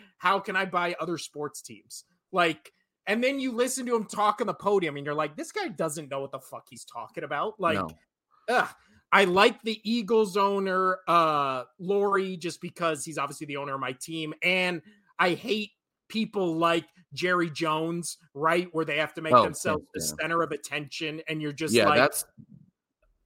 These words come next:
Speaker 1: that,
Speaker 2: 'cause I
Speaker 1: that's
Speaker 2: know
Speaker 1: the
Speaker 2: that he
Speaker 1: polar
Speaker 2: bleeds, I know that he
Speaker 1: Yeah.
Speaker 2: bleeds Dallas. I know he bleeds Dallas, but he's a prick about it.
Speaker 1: Yeah.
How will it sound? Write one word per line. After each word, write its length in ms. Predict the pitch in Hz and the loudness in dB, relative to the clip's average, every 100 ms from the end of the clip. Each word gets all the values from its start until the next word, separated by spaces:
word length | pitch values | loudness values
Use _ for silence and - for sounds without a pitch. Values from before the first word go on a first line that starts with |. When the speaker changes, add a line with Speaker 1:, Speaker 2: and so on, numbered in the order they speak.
| _ 156 | _ -4
Speaker 1:
that, 220 | 185 - | -4 2
Speaker 2:
'cause 160 | 151 | 4
I 100 | 139 | 6
Speaker 1:
that's 60 | 170 | 4
Speaker 2:
know 80 | 196 | 4
Speaker 1:
the 100 | 170 | 4
Speaker 2:
that 80 | 143 | 4
he 140 | 143 | 4
Speaker 1:
polar 160 | 104 127 | 4 2
Speaker 2:
bleeds, 260 | 131 107 - | 2 0 -2
I 120 | 147 | 0
know 140 | 175 | 2
that 140 | 165 135 | 2 2
he 80 | 139 | 0
Speaker 1:
Yeah. 120 | 90 | -4
Speaker 2:
bleeds 460 | 101 113 113 92 | -4 -2 -4 -6
Dallas. 640 | - 90 98 110 135 - - _ _ | -6 -4 -2 -2 -2 -6 -12 _ _
I 80 | 107 | -4
know 140 | 113 | -2
he 100 | 120 | -2
bleeds 600 | 95 90 98 98 92 - - | -2 -4 -4 -4 -8 -12 -10
Dallas, 540 | 90 90 95 101 - _ _ _ - | -6 -4 -4 -6 -10 _ _ _ 2
but 300 | 117 107 - | 4 4 0
he's 180 | 92 107 | -10 -8
a 80 | 92 | -8
prick 380 | - - 101 92 | -8 -4 -4 -4
about 300 | 85 73 - | -12 -12 -14
it. 100 | - _ _ _ _ _ _ _ _ | -16 _ _ _ _ _ _ _ _
Speaker 1:
Yeah. 220 | 214 | -2